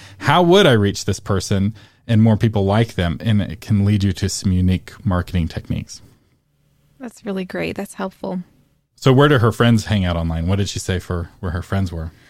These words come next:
Speaker 2: Well, they, they just said basically a list of everywhere, <laughs> Facebook and Instagram and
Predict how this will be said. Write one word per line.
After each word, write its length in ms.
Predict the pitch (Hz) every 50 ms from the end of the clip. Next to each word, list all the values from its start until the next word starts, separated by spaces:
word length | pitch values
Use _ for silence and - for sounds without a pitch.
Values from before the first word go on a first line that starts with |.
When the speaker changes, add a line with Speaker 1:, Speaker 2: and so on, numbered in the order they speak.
| _ _ _ _ _ _ _ -
Speaker 2:
Well, 240 | 226 233 240 240 233
they, 280 | 208 240 247 254 - -
they 240 | - 214 208 208 214
just 260 | 208 233 233 - -
said 360 | - 226 220 208 196 185 196 - _ - - - _ _
basically 520 | - 214 214 208 - 226 - 208 202 196
a 80 | 185 185
list 340 | 180 185 190 190 - - -
of 120 | 190 190
everywhere, 520 | 127 165 185 185 185 170 160 175 165 190 240
<laughs> 60 | 226
Facebook 720 | 202 - - - 202 202 196 - - - 202 202 190 - 170
and 120 | 147 -
Instagram 800 | - 202 202 185 - - 190 180 185 175 170 175 175 175 180 175 -
and 500 | - 175 165 165 165 165 165 - - -